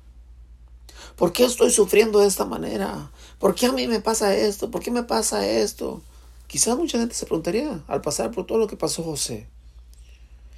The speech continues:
Quizás José dijera, "Mis hermanos me odian a muerte, me iban a matar.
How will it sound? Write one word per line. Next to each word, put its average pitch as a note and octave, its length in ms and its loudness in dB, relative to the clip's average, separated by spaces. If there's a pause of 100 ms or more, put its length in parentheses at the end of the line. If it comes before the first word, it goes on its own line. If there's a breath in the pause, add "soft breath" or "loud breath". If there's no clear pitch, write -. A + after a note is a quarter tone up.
(500 soft breath)
Quizás A#3+ 340 4
José G#3 300 4
dijera, G3 440 0 (300 loud breath)
"Mis E3+ 240 4
hermanos G3 500 4
me E3+ 140 4
odian F3+ 400 2
a D#3 80 -2
muerte, F3+ 560 0
me C#3 220 0
iban A3+ 300 2
a - 80 -2
matar. A3+ 520 -2